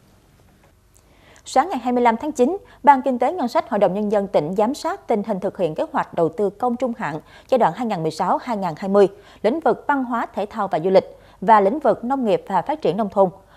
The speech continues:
Ông Mai Văn Hải, Trưởng ban Kinh tế Ngân sách Hội đồng Nhân dân tỉnh, chủ trì hội nghị. Trong giai đoạn hai nghìn mười sáu hai nghìn hai mươi, ngành văn hóa, thể thao và du lịch Tây Ninh được giao trên một trăm lẻ bảy tỷ đồng vốn đầu tư công trung hạn. Đến nay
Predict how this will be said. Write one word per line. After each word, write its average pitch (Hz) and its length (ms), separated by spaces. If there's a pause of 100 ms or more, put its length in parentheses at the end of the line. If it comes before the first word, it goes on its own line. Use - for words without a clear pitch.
Ông 262 260
Mai 233 160
Văn 226 180
Hải, 190 320 (180)
Trưởng 233 160
ban 254 140
Kinh 202 140
tế 202 160
Ngân 269 180
sách - 200
Hội - 80
đồng 170 140
Nhân 185 180
dân 185 120
tỉnh, 170 360
chủ 196 100
trì 220 100
hội 170 160
nghị. 156 260 (1800)
Trong 294 180
giai 285 60
đoạn 196 180
hai 269 120
nghìn 202 160
mười 170 100
sáu 214 240
hai 247 120
nghìn 190 180
hai 220 120
mươi, 214 240 (240)
ngành 226 180
văn 269 160
hóa, 262 140
thể - 220
thao 220 240
và 185 120
du 202 80
lịch 190 200
Tây 202 100
Ninh 190 200 (180)
được 190 260
giao 190 240
trên 190 440
một 160 240
trăm 196 160
lẻ 170 120
bảy 175 260
tỷ 202 140
đồng 170 220
vốn 180 260
đầu 165 160
tư 196 200
công 185 260
trung 190 180
hạn. 160 240 (320)
Đến 269 140
nay 196 240